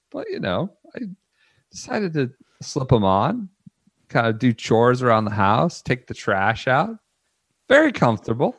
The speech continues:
waterproof, waterproof leathers. I, you know, it, it was a little, uh, misty out. Worked perfectly.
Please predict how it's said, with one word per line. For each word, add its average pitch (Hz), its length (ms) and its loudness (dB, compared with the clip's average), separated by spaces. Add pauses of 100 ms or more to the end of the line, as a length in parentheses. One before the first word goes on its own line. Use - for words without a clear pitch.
waterproof, 165 880 4
waterproof 180 580 2
leathers. 139 520 2 (420)
I, 120 140 -8 (180)
you 143 100 -2
know, 113 180 2
it, 120 140 2 (120)
it - 180 -8
was 101 420 -4 (460)
a - 60 -16 (120)
little, - 420 -6 (420)
uh, 98 480 -2
misty 113 560 -2
out. - 320 0 (560)
Worked 143 360 0
perfectly. 143 680 0